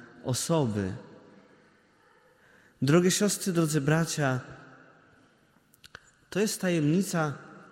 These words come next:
w którą wierzymy, którą wyznajemy. Przecież msza święta jest też tak skonstruowana, że jest skierowana, n-, w stronę Boga przez Jezusa Chrystusa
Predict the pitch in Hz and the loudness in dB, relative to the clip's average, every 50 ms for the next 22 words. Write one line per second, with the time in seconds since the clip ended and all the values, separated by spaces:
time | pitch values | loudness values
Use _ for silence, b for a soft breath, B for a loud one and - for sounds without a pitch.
0 | - - - - _ - - 156 156 151 147 139 143 139 135 139 156 160 156 147 | -20 -20 -20 -20 _ -6 -2 0 2 2 4 4 4 2 2 2 0 2 2 2
1 | 131 117 110 113 110 - - - - 127 127 127 123 131 131 120 123 120 117 120 | 2 2 0 -2 -4 -8 -12 -6 -4 0 0 2 2 2 0 2 0 0 2 2
2 | 127 139 143 143 139 127 113 110 110 - - 120 113 127 120 - 127 123 120 - | 2 2 2 0 0 0 0 -2 -4 -6 -8 -8 -6 -6 -4 -2 -2 -2 -2 0
3 | 160 160 151 - - - 143 131 127 120 123 117 120 117 - - 120 - - 123 | -2 -2 -2 -2 -2 -2 0 0 0 0 0 0 -2 -2 -4 -8 -10 -6 -6 -6
4 | 113 - - - 127 123 - - - 127 123 120 117 127 131 131 131 127 120 113 | -6 -6 -4 -2 -2 -2 -2 -4 -2 0 0 2 2 0 -2 -2 -2 -2 -2 -2
5 | 110 - B B B B B B B B B - 123 139 147 139 143 - - 156 | -4 -8 B B B B B B B B B -4 0 2 2 2 0 -2 -2 0
6 | 143 143 135 151 160 160 160 156 147 151 B B B B B B B B - 127 | 0 2 2 2 0 2 2 0 -2 -2 B B B B B B B B 0 2
7 | 131 131 117 120 127 123 117 101 107 - - - - 160 165 165 160 156 147 160 | 2 4 2 2 2 0 0 -2 -4 -8 -10 -4 -2 0 2 2 2 2 4 4
8 | - 175 147 113 113 101 95 98 117 - - - - - - - - - - - | 2 2 2 0 -2 -2 -4 -6 -10 -14 -16 -20 -20 -20 -20 -20 -20 -20 -20 -20
9 | - _ _ _ _ _ - - - 139 131 - - 131 120 135 190 196 - 175 | -20 _ _ _ _ _ -10 -4 -4 -2 -2 0 0 0 0 0 -2 -2 -2 -2
10 | 147 - - 135 127 - - - 170 180 170 - - 135 123 | -4 -2 -4 -4 -4 -4 -4 -4 -4 -4 -2 -2 -2 -4 -4